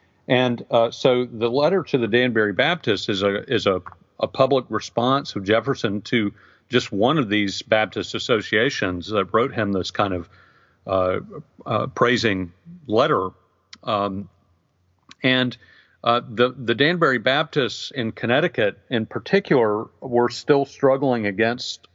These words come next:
uh, the established state church in Connecticut, which was the Congregationalist Church. Uh, the First Amendment didn't prohibit the states from, uh, continuing to have official state churches.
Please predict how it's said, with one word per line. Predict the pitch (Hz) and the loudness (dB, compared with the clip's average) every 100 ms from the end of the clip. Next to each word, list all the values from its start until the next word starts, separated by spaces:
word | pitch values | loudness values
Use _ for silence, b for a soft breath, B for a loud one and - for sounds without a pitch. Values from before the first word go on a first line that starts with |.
| - | -8
uh, | 113 101 | -6 -6
the | 101 101 104 104 101 110 | -4 -2 0 0 -2 -2
established | 110 - 123 117 107 - | -2 0 0 2 -2 -2
state | - 117 117 | -2 -2 -2
church | - 123 131 117 | 0 0 0 -4
in | 95 | -6
Connecticut, | 90 113 143 - 98 92 | -2 0 0 0 -4 -4
which | 113 87 | -6 -4
was | 110 92 | -6 -4
the | 104 | -4
Congregationalist | - 107 107 92 110 - 104 90 87 - | 0 0 0 2 0 0 -4 -4 -6 -6
Church. | - 165 101 - - b b b b b b 104 | 0 0 0 -4 -12 b b b b b b 0
Uh, | 98 | 0
the | 98 | 2
First | 143 120 | 2 2
Amendment | 113 120 120 113 | 0 0 0 0
didn't | 107 107 110 - | -2 -2 -6 -6
prohibit | - 98 113 101 | -2 2 2 2
the | 90 | -2
states | - - 135 143 - - | -6 0 2 2 -4 -10
from, | - 95 98 - - | -6 -6 -6 -8 -4
uh, | 98 95 - - | -2 -4 -6 -2
continuing | 110 110 107 98 95 | 2 2 2 -2 -2
to | 90 | 0
have | 107 98 | 0 0
official | 87 113 - 92 | -2 -2 -2 -6
state | - - 104 - | -4 0 0 0
churches. | - 127 - 92 92 | 0 0 0 -6 -6